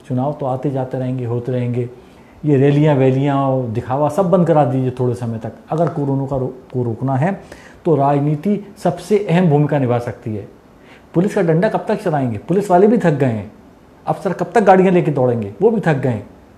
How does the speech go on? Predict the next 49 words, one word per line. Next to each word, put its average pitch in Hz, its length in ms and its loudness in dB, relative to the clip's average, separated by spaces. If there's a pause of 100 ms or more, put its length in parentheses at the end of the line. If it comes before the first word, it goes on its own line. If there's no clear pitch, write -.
(420)
सबको 208 240 0
काम 175 260 2
करना 131 260 -2
है, 107 120 -6 (340)
लेकिन 180 320 4
सोशल 175 580 0
डिस्टेंस 165 400 0
की 151 100 -2
बात, 113 320 -4
जो 131 120 -4
फिजिकल 165 400 0
डिस्टेंस 135 400 -4
है 143 40 -4
उसकी 139 200 -6
जब 165 140 2
हम 131 140 -2
बात 117 220 -4
करते 117 300 -10
हैं, 117 160 -12 (360)
हम 151 200 0
सैनिटाइजेशन 156 760 0
की 156 120 -2
बात 120 240 -2
करते 120 280 -6
हैं, 120 120 -4 (280)
हम 156 80 4
मुंह 151 180 2
पे 151 120 -4
मास्क 160 320 -2
लगाने 135 280 -4
की 131 80 -8
बात 117 240 -8
करते 120 280 -10
हैं, 131 140 -10 (440)
तो 156 80 -12 (100)
कृपया 180 300 0
अपने 202 280 -2
नेताओं 151 360 -2
को 220 120 -2
निर्देश 175 380 4
दीजिए 190 220 -2
वो 202 140 2
मास्क 208 280 0
लगाएं। 139 340 0 (200)
नेता 131 260 0
लोग 185 160 4
मास्क 185 260 0
नहीं 196 140 0
लगाते, 156 420 0